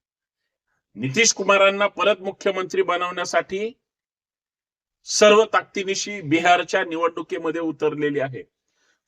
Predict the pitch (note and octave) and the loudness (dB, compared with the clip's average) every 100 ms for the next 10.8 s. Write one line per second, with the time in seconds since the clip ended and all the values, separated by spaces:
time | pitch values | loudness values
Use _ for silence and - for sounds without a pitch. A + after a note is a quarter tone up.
0 | _ - D3+ F#3+ F#3 G#3 D#3+ D#3 E3+ G#3 | _ -2 2 0 0 -4 0 2 2 2
1 | G#3 B3+ G#3 G3 F#3 F#3 E3 D#3 D3+ B2 | 0 0 4 2 2 -2 -2 -4 -4 -6
2 | B2+ _ _ _ _ _ _ _ _ _ | -8 _ _ _ _ _ _ _ _ _
3 | _ _ _ _ E3 F3 G#3 G#3 A3 G#3+ | _ _ _ _ 0 4 4 4 2 4
4 | G3 F#3+ G3+ G3 F3+ D#3 E3+ G3 G#3+ G3+ | 6 4 2 2 -2 0 2 4 2 0
5 | G3 G#3 F#3+ F#3 F#3+ F#3+ G3 F#3+ G3+ F#3 | 2 2 2 0 0 -2 -2 2 2 2
6 | F#3 F#3+ F3+ F3+ E3 D3+ - _ _ _ | 0 0 0 0 2 0 -2 _ _ _
7 | _ _ _ _ _ - D3+ F#3+ A3+ G3 | _ _ _ _ _ -6 0 4 4 4
8 | G3 G3+ - F#3 - F#3+ F#3 F#3+ F#3 F3 | 0 0 -2 -4 -2 -2 -2 -2 0 0
9 | E3+ F3+ G3+ G3 F#3+ F3+ F3+ F#3+ F3+ F#3 | 2 2 2 0 -2 -2 -6 -6 -6 -8
10 | F#3 F3 F3+ E3+ F3 F3 G#3+ | -8 -10 -6 -4 -2 0 -2